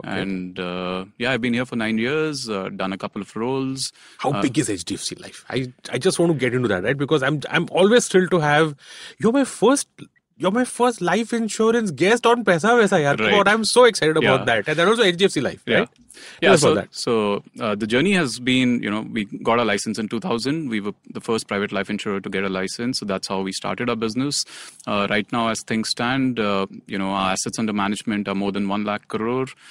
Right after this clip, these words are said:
Speaker 2: Our market cap, incidentally, is also,
Speaker 1: Yeah.
Speaker 2: you know, around one lakh crore as we speak today. Uh, and we are the number one in terms of market share, in terms of new business premiums, as well as new business margins. So that's how we stack up as a company.
Speaker 1: Fantastic.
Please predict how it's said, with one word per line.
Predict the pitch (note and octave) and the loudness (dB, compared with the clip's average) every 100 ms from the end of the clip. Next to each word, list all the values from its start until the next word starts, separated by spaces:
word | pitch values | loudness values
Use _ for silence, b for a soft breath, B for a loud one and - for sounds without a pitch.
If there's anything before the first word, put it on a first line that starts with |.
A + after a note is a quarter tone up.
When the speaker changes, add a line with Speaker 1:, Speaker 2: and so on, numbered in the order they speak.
| B B - | B B -4
Speaker 2:
Our | A2 | -2
market | A#2 C3+ - | 0 -2 -2
cap, | A#2+ | 0
incidentally, | A2+ - A2+ G#2 A2 | 0 -2 -4 -2 -2
is | G#2 | -2
also, | G2 G#2 B2+ G#2 G2 | -4 -2 0 0 -2
Speaker 1:
Yeah. | - G2+ - | -6 -8 -4
Speaker 2:
you | |
know, | G2+ G2+ - | -4 -4 -4
around | G#2 G2+ G2 | -2 0 0
one | G2 | 0
lakh | G2 - | -2 -4
crore | G2+ G2+ G2 | -4 -2 -2
as | G2 G2+ | -4 -6
we | G2 | -8
speak | - G#2+ - | -4 -6 -4
today. | A#2+ A#2 C3 D#3 B B B B | -2 0 -2 -4 B B B B
Uh, | A2 G2 G2+ A2 | -4 0 0 -2
and | A#2 A2+ A2+ | -2 0 0
we | A#2 | 0
are | A#2 | 0
the | |
number | A2+ A2 A2 | 0 0 0
one | A2+ | 0
in | G#2+ | 0
terms | G#2 G#2+ G#2 | -2 -4 -4
of | G#2 | -6
market | G2 - F#2+ | -8 -8 -6
share, | G#2 F#2+ F#2+ | -4 -2 -4
in | D#2 G2+ | -6 -6
terms | G2 G2 | -6 -6
of | F2+ | -6
new | G2+ | -6
business | F#2 F#2 F2+ | -4 -6 -8
premiums, | - G2+ G#2 G2+ B2 D3+ - - _ | -6 -4 -2 -2 -2 -4 -6 -10 _
as | A2 G#2 | -6 -2
well | G2 G2 | -2 -2
as | F#2 - | -2 -4
new | G#2 F2+ | -4 -4
business | F#2 - - | -6 -8 -8
margins. | - - - - | -10 -10 -6 -4
So | - | -4
that's | G2 G2+ - | -4 -6 -4
how | G2 | -4
we | F#2 F#2 | -4 -6
stack | - F#2+ - | -8 -8 -10
up | - | -12
as | - | -14
a | |
company. | - - B B B B B | -14 -16 B B B B B
Speaker 1:
Fantastic. | - E3+ D3+ G#2 | 2 4 4 2